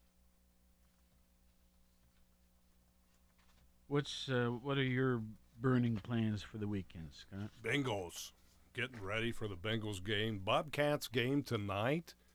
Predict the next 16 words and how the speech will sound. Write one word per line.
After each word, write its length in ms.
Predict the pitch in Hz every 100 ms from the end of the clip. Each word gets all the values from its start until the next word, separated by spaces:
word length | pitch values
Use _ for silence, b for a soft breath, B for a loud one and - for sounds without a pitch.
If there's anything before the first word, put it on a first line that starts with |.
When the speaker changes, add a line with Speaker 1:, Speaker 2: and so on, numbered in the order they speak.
| b b b b b b
Speaker 2:
Uh, 240 | 101 92 92
men's 260 | 107 117
basketball 800 | 98 101 113 - 110 101 113 120 104
at 380 | 101 113 - - 127 -
the 360 | 101 104 92 90
State 440 | - - 147 143
University 800 | 107 120 120 104 104 113 117 117
of 120 | 104 90
New 120 | 101
York 500 | 101 98 104 110 - -
at 220 | 110 92 92 95
Buffalo, 720 | 101 92 - 92 87 82 110 - b b b b _ _ -
which 280 | 101 90 -
we 180 | 104 98
refer 400 | 92 - 95 92
to 380 | 101 95 104